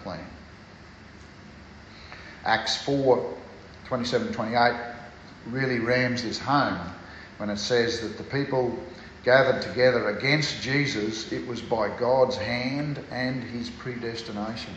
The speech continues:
that these things took place. So we come to the interesting question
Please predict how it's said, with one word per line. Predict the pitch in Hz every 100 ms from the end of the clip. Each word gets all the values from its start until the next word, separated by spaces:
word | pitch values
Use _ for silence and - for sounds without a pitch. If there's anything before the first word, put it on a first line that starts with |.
| 82
that | 87 101
these | 98 95
things | 104 90 92 -
took | 85 -
place. | 98 87 - - - - - - - - - - - - - - - - - - - - - - - - 78 - - - - - - - - - - - - - - - - - - -
So | - 170
we | 170
come | 202 254 240
to | 220
the | 185
interesting | 185 175 185 - 170 147
question | - 160 151 - 131 135